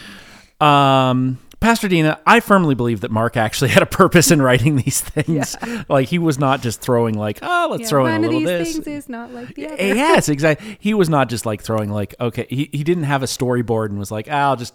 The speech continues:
Speaker 1: have these three left over. I'm
Speaker 2: Yeah.
Speaker 1: just gonna throw 'em together." Um, so I, I think there's a reason for these stories to be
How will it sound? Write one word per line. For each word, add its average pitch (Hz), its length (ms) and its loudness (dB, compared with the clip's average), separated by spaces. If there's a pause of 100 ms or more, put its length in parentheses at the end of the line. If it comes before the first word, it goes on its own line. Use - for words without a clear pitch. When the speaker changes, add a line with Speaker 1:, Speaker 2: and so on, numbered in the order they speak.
(160)
Speaker 1:
have 101 200 -10
these 95 160 -10
three 92 180 -12
left 85 260 -14
over. 78 180 -12
I'm 80 100 -10
Speaker 2:
Yeah. - 100 -10
Speaker 1:
just - 180 -12
gonna - 120 -10
throw - 140 -16
'em - 100 -16
together." - 260 -18 (560)
Um, 135 220 2
so 175 140 2
I, 156 400 2
I 185 40 4
think 160 200 -2
there's 117 220 -2
a 104 60 -6
reason 95 360 -8
for 95 100 -12
these 90 160 -10
stories 95 340 -12
to - 80 -20
be 90 280 -8